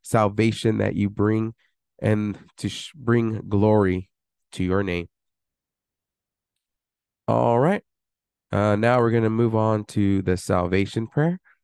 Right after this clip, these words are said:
For anyone out there who has not accepted our Lord Jesus Christ as your Lord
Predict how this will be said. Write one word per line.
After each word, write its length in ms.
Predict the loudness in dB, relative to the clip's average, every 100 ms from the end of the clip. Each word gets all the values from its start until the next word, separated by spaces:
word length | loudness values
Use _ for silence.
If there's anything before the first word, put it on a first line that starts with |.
| _ _ _ 0
For 240 | 0 0 _
anyone 560 | -2 0 2 2 0 0
out 240 | -2 -2 0
there 320 | 0 0 -2
who 340 | -2 -2 -2
has 300 | -2 -4 -4
not 400 | -8 -4 -2 -2 -6 -8
accepted 720 | -8 -4 -4 -4 _ -4 -4 _ _ _ -2
our 200 | 0 2
Lord 320 | 2 2 0
Jesus 240 | -4 -4
Christ 480 | -2 0 0 -2 -6
as 300 | -2 -2 0
your 340 | 0 0 -2 -6 _ _ _ _ -4
Lord 500 | 2 4 2 0